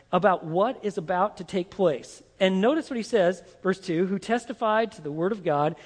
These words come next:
and to the testimony of Jesus Christ, even to all that they saw." Now, I am fully aware that there are all sorts of different views on how to interpret the book of Revelation. Okay? I know that.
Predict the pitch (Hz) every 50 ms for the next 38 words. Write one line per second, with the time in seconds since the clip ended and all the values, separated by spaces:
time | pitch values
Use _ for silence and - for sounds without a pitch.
0 | - - - 170 170 160 160 160 - 208 214 - - 247 226 220 233 160 - 185
1 | 196 202 233 220 - - 185 151 151 147 - - 175 180 170 170 - - 151 151
2 | 160 165 175 185 170 - 160 147 - 151 139 - - 190 170 147 127 127 - -
3 | - - - - - _ 240 254 240 226 - - - - - - _ _ _ _
4 | - - 240 320 311 247 - - - 247 262 277 269 254 240 214 202 180 175 175
5 | 170 160 156 - 180 185 185 175 170 175 180 196 196 - - 214 - 220 170 180
6 | - 208 185 156 175 160 151 147 147 151 147 - 160 151 147 - 160 165 160 170
7 | 175 156 151 - - - 175 - 151 131 160 147 147 143 - 143 147 139 135 143
8 | 143 135 143 143 - - 98 - _ _ _ _ _ _ _ _ _ _ _ _
9 | _ _ _ - 139 165 165 165 160 - - - 156 170 175 160 139 -